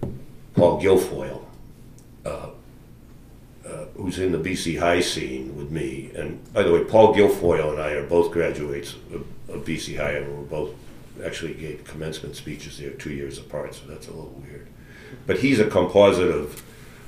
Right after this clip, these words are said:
three or four characters. So that's, you, you know, there, there's that. It, it,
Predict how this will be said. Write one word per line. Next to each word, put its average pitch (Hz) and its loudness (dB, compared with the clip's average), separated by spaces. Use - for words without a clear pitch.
three 101 4
or 87 6
four 82 2
characters. - -4
So 92 -4
that's, - 0
you, 110 -2
you 107 2
know, 80 0
there, 85 0
there's 87 -4
that. - -4
It, 101 -6
it, - -8